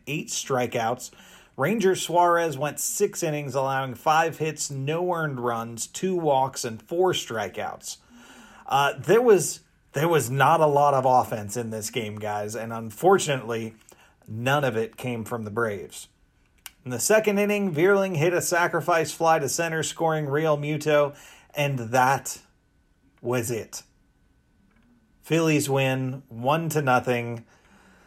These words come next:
<sighs> The offense stays dead. So we come back the following day to try and salvage a chance at winning the series. We had Aaron Nola going for the Phillies,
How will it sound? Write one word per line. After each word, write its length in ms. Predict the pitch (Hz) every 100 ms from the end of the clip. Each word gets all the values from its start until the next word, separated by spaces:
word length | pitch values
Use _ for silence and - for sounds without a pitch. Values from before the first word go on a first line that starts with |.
| _ _ _ _ _ _ _
<sighs> 0 |
The 1160 | 120 135 123 127 110 104 - - - 101 120 120
offense 840 | 123 143 139 143 131 123 - - -
stays 920 | - - - 139 120 120 120 117 110
dead. 580 | - 104 107 117 101 87 - _ _ _ _ _ _ _ _ _ _
So 160 | - 165
we 100 | 160
come 180 | 220
back 200 | 254 254
the 100 | 247
following 480 | 175 233 247 233 226
day 420 | 202 214 220 220 - _
to 120 | 127
try 920 | 127 - - 185 220 240 240 233 233 -
and 180 | 165
salvage 880 | 160 - 208 202 202 202 202 160 - - -
a 80 | 135
chance 440 | - 233 277 -
at 120 | 180
winning 300 | 143 131 127
the 80 | 120
series. 640 | - 135 107 110 135 - - _ _ _ _
We 120 | 139
had 440 | 151 165 160 170 - _
Aaron 380 | 214 262 254 202
Nola 360 | 202 220 208
going 440 | 175 151 151 156 147
for 480 | - 156 160 151 151
the 240 | 147 139
Phillies, 640 | - 202 208 196 196 165